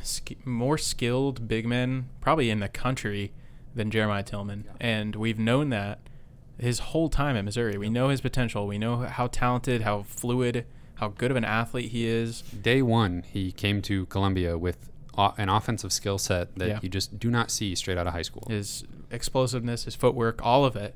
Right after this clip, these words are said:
Speaker 1: is, is there and has been there, but he's just these little maybe mental mistakes or, uh, just foul trouble has kept him from,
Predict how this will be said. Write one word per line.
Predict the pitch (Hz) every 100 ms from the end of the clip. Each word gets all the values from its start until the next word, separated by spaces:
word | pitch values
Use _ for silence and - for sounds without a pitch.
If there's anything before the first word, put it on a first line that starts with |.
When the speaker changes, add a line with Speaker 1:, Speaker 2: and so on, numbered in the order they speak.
| -
Speaker 1:
is, | 113 104
is | 110 107
there | 117 135 107 - - - -
and | 110
has | 120 135
been | 123 104
there, | 101 101 110
but | 113 110
he's | 117 110
just | 120
these | 120 110
little | 127 131 127 127 - - - - -
maybe | 117 113
mental | 113 127 151
mistakes | 139 - 143 143 - 127
or, | 107 104 104 101
uh, | 101
just | 104 -
foul | - 107 120
trouble | - 127 131 117
has | 110
kept | - 127 123 -
him | 113 107
from, | 107 - 107 104